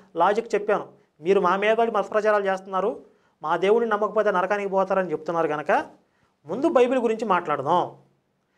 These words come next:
బైబిల్ తప్పో ఒప్పో రుజువైనాక, ఒకవేళ బైబిల్ దైవ గ్రంథం కాదని రుజువైతే ముందు మీరు క్రైస్తవంలోంచి బయటకు వచ్చేయండి.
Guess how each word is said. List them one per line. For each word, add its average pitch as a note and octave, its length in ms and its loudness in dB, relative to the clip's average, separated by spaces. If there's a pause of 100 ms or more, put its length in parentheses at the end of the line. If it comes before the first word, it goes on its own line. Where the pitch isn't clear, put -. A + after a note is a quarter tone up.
(420)
బైబిల్ A#3 360 4
తప్పో A#3 400 2
ఒప్పో B3+ 340 4
రుజువైనాక, F3+ 880 2 (800)
ఒకవేళ A3 300 2
బైబిల్ A3 400 0
దైవ A3+ 220 4
గ్రంథం A#3 340 -2
కాదని G#3 340 0
రుజువైతే F#3+ 760 -2 (420)
ముందు C4 180 -2
మీరు C4 200 2
క్రైస్తవంలోంచి A#3+ 640 2
బయటకు A#3+ 260 2
వచ్చేయండి. F3 380 -4